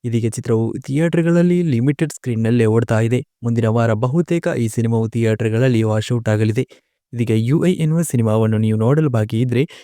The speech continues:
ಈಗಲೇ ಥಿಯೇಟರ್‌ಗಳಲ್ಲಿ ಹೋಗಿ ನೋಡಿ. ಸಿನಿಮಾದ ಓ ಟಿ ಟಿ ರಿಲೀಸ್ ಕುರಿತು ಅಪ್ಡೇಟ್ ದೊರಕಿದ್ದು, ಸಿನಿಮಾದ ಓ ಟಿ ಟಿ ರೈಟ್ಸ್ ಅನ್ನು ಸನ್ ಎಕ್ಸ್ ಟಿ ಪಡೆದುಕೊಂಡಿದೆ ಎನ್ನುವ ರೂಮರ್‌ಗಳು ಕೇಳಿಬಂದಿತ್ತು. ಆದರೆ ಸಿನಿಮಾದ ಓ ಟಿ ಟಿ ರೈಟ್ಸ್ ಅನ್ನು ಸನ್ ಎಕ್ಸ್ ಟಿ ಪಡೆದಿಲ್ಲ ಎನ್ನುವುದನ್ನು ಚಿತ್ರತಂಡವು ಕನ್ಫರ್ಮ್ ಮಾಡಿದ್ದು,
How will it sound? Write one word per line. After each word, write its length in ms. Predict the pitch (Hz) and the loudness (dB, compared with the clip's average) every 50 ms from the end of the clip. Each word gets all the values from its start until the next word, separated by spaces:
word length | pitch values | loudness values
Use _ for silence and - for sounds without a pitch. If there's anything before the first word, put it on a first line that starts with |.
| _ _ - | _ _ -8
ಈಗಲೇ 360 | 143 165 170 180 175 180 180 | -6 -4 -2 -2 0 -2 -2
ಥಿಯೇಟರ್‌ಗಳಲ್ಲಿ 760 | - - 120 113 110 110 113 117 110 107 110 110 107 110 110 | -2 -2 0 0 0 0 0 -2 -2 -2 0 0 0 0 0
ಹೋಗಿ 320 | 107 107 123 131 120 - 110 | 0 0 -2 -2 -2 -2 0
ನೋಡಿ. 280 | 113 123 123 123 127 - - _ _ _ _ _ - | 2 2 2 2 0 -2 -4 _ _ _ _ _ -8
ಸಿನಿಮಾದ 340 | - 190 190 196 202 196 208 | -4 0 2 2 4 4 4
ಓ 240 | 190 143 120 127 | 2 2 2 0
ಟಿ 140 | 139 139 160 | 0 -2 -2
ಟಿ 140 | 147 180 175 | -2 -2 0
ರಿಲೀಸ್ 280 | 170 175 170 175 - - | 0 0 -2 -2 -4 -6
ಕುರಿತು 300 | - 131 123 113 - 113 | -6 -6 -4 -2 -2 -2
ಅಪ್ಡೇಟ್ 360 | 113 117 127 123 123 113 110 | -2 -2 -2 -2 -2 -2 0
ದೊರಕಿದ್ದು, 480 | 113 110 110 - - 131 120 131 170 - - - - | -2 -2 -2 -2 -2 -2 0 0 -2 -4 -8 -14 -8
ಸಿನಿಮಾದ 320 | - 160 170 180 180 180 185 | -4 -2 0 2 2 2 2
ಓ 300 | 185 180 156 123 117 123 | 2 2 2 2 0 2
ಟಿ 140 | 131 165 165 | 2 0 0
ಟಿ 120 | - 175 | 2 2
ರೈಟ್ಸ್ 260 | 170 170 156 - - | 2 2 2 0 0
ಅನ್ನು 160 | 170 170 165 | 0 0 -2
ಸನ್ 240 | 151 - 104 110 123 | -2 -2 -2 0 0
ಎಕ್ಸ್ 180 | 143 143 - - | 0 -2 -2 -4
ಟಿ 80 | - | -6
ಪಡೆದುಕೊಂಡಿದೆ 640 | 151 135 120 113 113 131 135 151 147 143 151 143 135 117 | -4 -2 -2 -2 0 -2 0 0 0 0 0 0 -2 -2
ಎನ್ನುವ 220 | 113 113 110 110 | -2 -2 0 0
ರೂಮರ್‌ಗಳು 560 | 110 117 120 123 120 107 110 117 127 120 113 107 | 0 2 0 0 0 -2 -2 -2 -2 -2 -2 0
ಕೇಳಿಬಂದಿತ್ತು. 600 | - 107 107 110 110 110 110 113 110 - 127 117 - - _ _ _ _ _ _ _ - | 0 0 0 0 0 0 0 0 -2 -4 -6 -8 -10 -12 _ _ _ _ _ _ _ -6
ಆದರೆ 220 | 110 113 117 117 | -6 -4 -4 -4
ಸಿನಿಮಾದ 420 | 113 - 120 117 117 113 110 113 | -4 -2 0 0 2 2 2 0
ಓ 220 | 110 110 113 139 156 | 0 0 0 0 0
ಟಿ 160 | 151 165 151 | 0 0 -2
ಟಿ 120 | 120 120 | 0 0
ರೈಟ್ಸ್ 280 | 113 110 107 104 - - | 0 0 0 0 0 -2
ಅನ್ನು 240 | 131 117 113 143 - - - _ _ | 0 0 0 -2 -2 -6 -12 _ _
ಸನ್ 260 | - - 143 160 180 | -8 -4 -2 0 0
ಎಕ್ಸ್ 160 | 185 175 - - | 0 -2 -4 -4
ಟಿ 100 | - 180 | -6 -4
ಪಡೆದಿಲ್ಲ 500 | - 120 117 120 131 147 156 160 156 117 | -2 -4 -4 -2 -2 0 0 0 0 0
ಎನ್ನುವುದನ್ನು 480 | 117 117 120 113 113 123 120 113 110 | -2 0 0 0 0 0 0 0 0
ಚಿತ್ರತಂಡವು 600 | 113 - - - - 156 160 170 170 170 170 165 - | -2 -4 -8 -8 -4 -2 0 2 2 2 2 2 0
ಕನ್ಫರ್ಮ್ 380 | - 113 110 - - 113 107 | -2 -2 -2 -2 -2 -2 -2
ಮಾಡಿದ್ದು, 420 | 107 107 113 135 131 117 127 160 | 0 0 -2 -2 0 0 0 -2